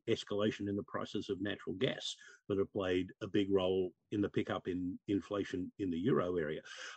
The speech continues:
But the other point that central banks do have to contemplate is that they reduced interest rates to record lows during twenty twenty because of the unprecedented contraction in economic activity that was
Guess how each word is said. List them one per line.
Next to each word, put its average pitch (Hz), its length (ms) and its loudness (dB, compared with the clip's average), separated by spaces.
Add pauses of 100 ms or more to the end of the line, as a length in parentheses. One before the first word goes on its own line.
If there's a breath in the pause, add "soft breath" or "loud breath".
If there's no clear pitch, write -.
But 160 160 8
the 175 100 12
other 277 180 10
point 170 280 10
that 127 180 8
central 135 320 4
banks 123 340 6
do 165 160 12
have 131 200 2
to 104 80 -4
contemplate 107 760 4
is 123 440 8
that 123 180 6 (100)
they 131 320 10
reduced 120 580 8
interest 131 380 6
rates 117 340 2
to 95 240 0
record 104 500 4
lows 98 480 6
during 101 300 4
twenty 92 400 -2
twenty 98 360 -4 (560 loud breath)
because 143 440 10
of 123 400 10 (180)
the 135 100 12
unprecedented 127 960 8
contraction 120 580 4
in 110 100 8
economic 107 460 4
activity 101 600 4
that 104 140 2 (140)
was 104 260 4